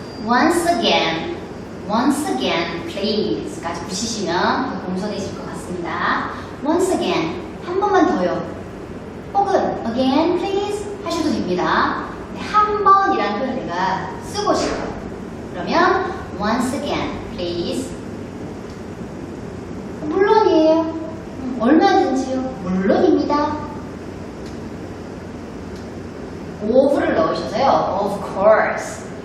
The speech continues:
of course, of course 하시면 되겠습니다. 차를 세우세요. 자, 제가 아까 차에서, 아, 차에서가 아니고요. 저 문, 어떤 건물을 갔을 때 문,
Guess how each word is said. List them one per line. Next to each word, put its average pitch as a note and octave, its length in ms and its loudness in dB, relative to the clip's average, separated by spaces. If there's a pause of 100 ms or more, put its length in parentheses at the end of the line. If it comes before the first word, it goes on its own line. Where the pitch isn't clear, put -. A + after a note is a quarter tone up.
(260)
of A#3+ 240 -4
course, - 720 4 (720)
of G3 220 -4 (100)
course - 840 4 (180)
하시면 G#3+ 360 -6
되겠습니다. F3+ 580 -8 (1800)
차를 F4 880 2 (220)
세우세요. A#3+ 1040 4 (260)
자, A#3 400 6
제가 A3+ 420 4
아까 G#3+ 320 6
차에서, D#4 920 4 (220)
아, - 100 -8
차에서가 D#4+ 460 4
아니고요. G3+ 540 2
저 F#3 100 -4
문, F3 360 -6 (180)
어떤 G#3+ 220 -4
건물을 A#3+ 360 6
갔을 - 300 -2
때 F3+ 260 0
문, A#3+ 380 0